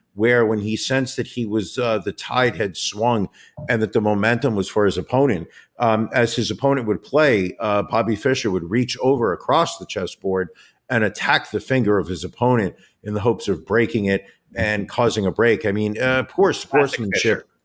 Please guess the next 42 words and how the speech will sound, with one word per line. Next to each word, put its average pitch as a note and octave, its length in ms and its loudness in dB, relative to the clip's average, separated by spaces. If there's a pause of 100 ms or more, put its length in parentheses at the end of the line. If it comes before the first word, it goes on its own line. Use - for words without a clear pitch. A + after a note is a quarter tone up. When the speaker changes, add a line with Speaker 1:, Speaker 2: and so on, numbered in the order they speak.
Speaker 2:
Classic D3+ 720 0
Fischer. - 320 -4 (500)
Speaker 1:
There A#2 100 2
was A2 140 2
a, A#2+ 60 4
that, C3 420 0
they, B2+ 180 0
I C#3 120 2
mean, C3+ 160 2
I B2 100 4
think D#3 240 -2
they A#2+ 140 2
still C#3+ 380 2
refer B2 420 2
to G#2 140 4
it F#2 200 2
as G#2 320 -2
the, G2 300 0
uh, F2+ 140 4 (260)
Fischer B2 340 0
finale G2 560 0
because, F2+ 400 -4
you G2+ 100 -4
know, F2+ 220 0 (260)
um, G#2 140 2
once C#3 220 0
you've A#2+ 100 2
broken A2+ 320 2
a E2+ 60 -4
finger, A2+ 280 0
you G2 120 -4
can G#2+ 100 -2
no F#2 160 2
longer D#2+ 320 0
play G2 300 -2
chess. - 360 -12
Game A2+ 280 -2
is E2+ 180 -6
Speaker 2:
Right. - 80 0
Speaker 1:
over, F#2+ 420 2 (240)
forfeit. A#2+ 800 0 (320)
Um, G#2 440 0